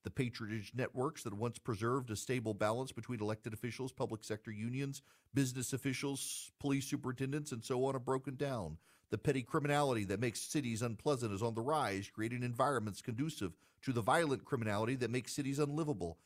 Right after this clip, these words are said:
In response to these conditions, the city's most productive citizens are leaving.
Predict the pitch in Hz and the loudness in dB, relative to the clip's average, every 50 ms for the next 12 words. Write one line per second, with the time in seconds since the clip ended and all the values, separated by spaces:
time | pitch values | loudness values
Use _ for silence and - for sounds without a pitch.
0 | _ _ _ - 120 120 117 123 117 - - 139 143 151 147 - - - 147 139 | _ _ _ -6 -4 0 0 0 0 0 2 4 4 4 4 2 -2 -4 0 0
1 | 143 143 - - 156 135 135 143 143 - 180 165 - 131 117 - - 151 135 139 | 0 0 -2 -2 -4 -2 0 -2 -2 -2 -6 -6 -6 -4 -4 -2 0 0 0 0
2 | 135 135 131 131 127 - - 143 139 143 - - 143 - - 156 147 147 151 156 | -2 0 -2 -2 -2 0 -2 0 0 0 -2 -4 -6 -4 -2 -2 -2 0 -2 -2
3 | 147 160 160 156 160 175 180 175 156 143 104 85 73 | -2 -2 -2 0 0 0 0 -2 -2 -2 -4 -4 -4